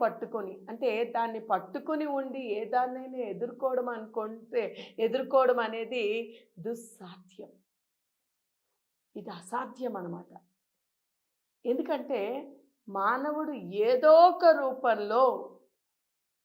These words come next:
మాయాశక్తి, మనం ముందే చెప్పుకున్నాం, మాయకి లోబడుతూ ఉంటాడు. ఏదో ఒకలాగా ప్రలోభపడుతూ ఉంటూ మాయాశక్తికి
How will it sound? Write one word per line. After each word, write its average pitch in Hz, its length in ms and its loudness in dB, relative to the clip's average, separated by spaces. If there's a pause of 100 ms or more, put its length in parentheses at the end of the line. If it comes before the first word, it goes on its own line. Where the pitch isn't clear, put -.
(400)
మాయాశక్తి, 294 1040 8 (200)
మనం 214 240 0
ముందే 233 240 -4 (100)
చెప్పుకున్నాం, 185 520 -6 (340)
మాయకి 302 680 4
లోబడుతూ 233 560 0 (140)
ఉంటాడు. 190 380 -8 (220)
ఏదో 233 220 -2
ఒకలాగా 247 500 0
ప్రలోభపడుతూ 226 800 -2 (140)
ఉంటూ 196 260 0 (1040)
మాయాశక్తికి 311 1200 6